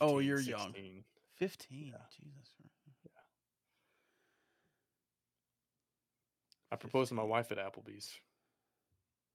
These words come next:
Speaker 1: Did you ever do the Tuesday karaoke down there at the Applebee's on Fourth?
Speaker 2: You're just gonna brush right past that?
Speaker 1: I didn't wanna make fun of you for that.
Speaker 2: Um,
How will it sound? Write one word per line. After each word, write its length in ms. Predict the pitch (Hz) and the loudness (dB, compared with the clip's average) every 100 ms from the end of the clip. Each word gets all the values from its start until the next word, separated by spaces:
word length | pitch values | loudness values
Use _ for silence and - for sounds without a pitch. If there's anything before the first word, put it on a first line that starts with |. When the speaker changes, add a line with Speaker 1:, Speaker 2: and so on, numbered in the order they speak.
| 254 269 285 277 _ _ _ _ _ _ _ _ _ _ | _ _ _ _ _ _ _ _ _ _ _ _ _ _
Speaker 1:
Did 60 | - | 4
you 60 | 180 | 6
ever 120 | 165 | 8
do 140 | 165 | 8
the 260 | 156 147 127 | 8 6 4
Tuesday 960 | - 165 160 135 147 139 139 135 131 - _ _ _ _ _ _ _ _ - | 2 2 2 6 8 10 8 6 2 -2 _ _ _ _ _ _ _ _ 4
karaoke 460 | 156 139 139 151 | 6 6 4 4
down 180 | 143 139 | 6 6
there 120 | 143 | 6
at 80 | 143 | 4
the 80 | 147 | 6
Applebee's 420 | 143 139 143 139 | 4 4 0 2
on 140 | 135 135 | 0 2
Fourth? 260 | 147 147 | 0 0
Speaker 2:
You're 80 | 104 | -4
just 140 | 101 | -8
gonna 140 | - 107 | -6 -2
brush 280 | 110 107 - | 0 0 2
right 220 | 104 101 | 0 0
past 280 | 104 104 117 | -4 -4 -4
that? 220 | 110 123 - - _ _ _ - | -6 -8 -14 -20 _ _ _ 0
Speaker 1:
I 100 | 135 | 2
didn't 300 | 117 95 - | 2 -4 -12
wanna 180 | 110 104 | -14 -12
make 180 | 104 - | -14 -10
fun 160 | 117 | -8
of 80 | 107 | -6
you 100 | 107 | -8
for 140 | 104 110 | -12 -14
that. 1080 | 110 - _ _ _ _ _ _ _ - | -14 -16 _ _ _ _ _ _ _ 2
Speaker 2:
Um, 560 | 131 120 110 107 107 - | 8 8 8 4 -4 -8